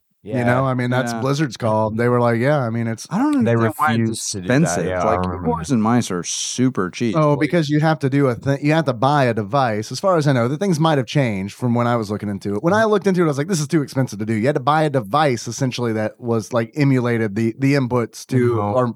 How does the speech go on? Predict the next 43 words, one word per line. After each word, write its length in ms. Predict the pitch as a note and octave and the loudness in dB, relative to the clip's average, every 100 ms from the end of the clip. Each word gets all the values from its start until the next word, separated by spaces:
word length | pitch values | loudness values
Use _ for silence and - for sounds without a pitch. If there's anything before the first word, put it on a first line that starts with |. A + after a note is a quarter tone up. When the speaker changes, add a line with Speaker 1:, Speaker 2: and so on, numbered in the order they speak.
| _ | _
Speaker 2:
to 140 | B2+ A2 | -2 -2
a 60 | |
controller. 400 | A2 G2+ C3 G#2+ | -2 -6 -4 -2
Speaker 1:
Razer, 520 | A#2 C#3+ C#3 B2+ G#2+ | 0 0 0 -2 -4
Razer 540 | F#2 F#2+ C#3 B2 A#2 G2+ | -4 0 2 2 0 -2
now 240 | G2+ G2 | -2 -2
has 240 | F#2 F#2+ F2+ | 0 -2 -2
an 120 | F2+ | -4
Xbox 560 | G2 - - E2 D#2+ | -4 -6 -10 -10 -10
keyboard 600 | - - F2+ D#2 E2 E2+ E2+ | -12 -8 -8 -4 -2 -2 -2
that's 200 | E2+ E2+ | -2 -4
officially 600 | - - G2+ - G2 F2+ | -6 -2 -2 0 0 2
licensed 540 | F2 F2+ - F2+ - | 4 4 2 -4 -6
by 140 | G2 F#2 | -6 -4
Microsoft. 640 | F2 F2+ F#2 E2+ - F#2 | -4 -4 -6 -8 -4 -2
Speaker 2:
I 60 | F3 | -2
saw 320 | - G3 F3+ | 0 0 0
Speaker 1:
And 80 | A#2+ | 0
Speaker 2:
that. 220 | A2+ F#2 | -2 -2
Speaker 1:
it 40 | |
works. 300 | G#2+ A2 G2+ | 0 0 0
It 80 | G#2 | -8
just 200 | E2+ F#2+ | -12 -14
plugs 300 | - G#2+ G2+ | -6 -6 -4
right 160 | G#2 G2 | -4 -4
in. 120 | G2+ | -2
Speaker 2:
But 100 | E3 | 0
Speaker 1:
It 40 | |
Speaker 2:
I 40 | F#3 | 2
don't 140 | F#3 | 2
know 100 | F3 | 2
about, 120 | D3+ | 2
Speaker 1:
works. 80 | C#3+ | 0
Speaker 2:
I'm 80 | E3+ | 0
talking 160 | F3+ D#3 | 2 2
about 180 | C3+ | 0
PlayStation. 500 | C#3 C#3 B2+ A2+ G#2 | 0 -2 0 -4 -2
I 80 | B2 | 0
don't 160 | C3+ C3 | 0 0
know 120 | B2 | 0
if 40 | |
there's 240 | A2+ G#2+ - | -2 -6 -6
an, 240 | - A#2+ | -4 -2